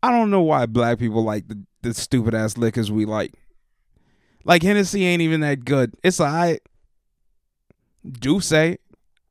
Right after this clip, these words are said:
Douce is actually pretty good, I'm not gonna lie. But I'm not gonna buy, like, expensive liquors no more. I've already decided against it. I started drinking cheap shit.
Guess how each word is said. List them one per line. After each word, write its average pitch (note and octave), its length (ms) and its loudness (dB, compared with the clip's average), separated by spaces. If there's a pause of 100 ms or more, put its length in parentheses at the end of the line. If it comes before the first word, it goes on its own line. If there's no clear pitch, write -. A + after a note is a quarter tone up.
(240)
Douce G#3 240 0
is C#3 180 -2
actually A2+ 300 -6
pretty G2+ 280 -4
good, G2 180 -2
I'm A#2 100 -2
not G#2 160 -4
gonna G#2 160 -4
lie. B1+ 200 -4 (1900)
But G#3 140 6
I'm B3 100 4
not A#3+ 140 2
gonna F#3+ 140 2
buy, E3+ 180 0
like, D#3+ 300 0
expensive C3 720 -2
liquors A2+ 300 0
no A2+ 100 0
more. A2 240 0
I've A#2+ 140 0
already A2 260 2
decided G#2+ 500 -4
against G#2+ 460 -4
it. F2+ 180 -6 (480)
I B2 100 -2
started B2 320 4
drinking A2+ 300 0
cheap B2+ 280 -2
shit. A2 360 -4